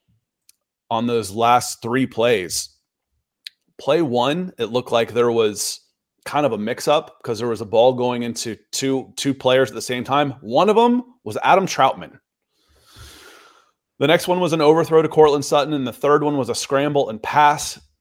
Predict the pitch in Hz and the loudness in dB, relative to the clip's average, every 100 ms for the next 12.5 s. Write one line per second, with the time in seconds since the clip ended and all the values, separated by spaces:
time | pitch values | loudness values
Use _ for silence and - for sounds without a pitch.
0 | _ _ _ _ - - - 139 135 202 | _ _ _ _ -12 -10 -4 2 4 6
1 | 339 - - _ _ _ _ _ _ _ | 4 0 -6 _ _ _ _ _ _ _
2 | _ _ _ _ _ _ _ 165 202 233 | _ _ _ _ _ _ _ -10 -6 -4
3 | 180 208 190 165 135 _ _ _ _ _ | -2 -4 -4 -6 -12 _ _ _ _ _
4 | _ _ _ _ _ _ _ _ _ - | _ _ _ _ _ _ _ _ _ -8
5 | 165 233 254 190 180 170 160 160 135 123 | -4 -4 -2 0 0 -2 0 2 2 0
6 | 123 127 143 165 160 170 160 147 135 _ | -8 -8 -8 -8 -2 2 4 4 0 _
7 | 131 127 120 110 _ _ _ - 165 180 | -2 0 0 -2 _ _ _ -12 -8 -8
8 | 104 123 131 120 110 107 - 117 101 - | -8 -4 0 2 0 -2 -4 -6 -6 -6
9 | 113 - 101 90 - 117 113 - 120 - | -8 -6 -10 -8 -8 -8 -8 -12 -12 -8
10 | 131 123 180 208 196 - 190 175 143 - | -8 -2 -2 0 -2 0 0 0 -4 -4
11 | 139 - 151 - 165 151 147 139 147 131 | 0 4 4 4 -2 0 0 0 0 0
12 | 139 196 185 - - | -4 -8 -10 -20 -20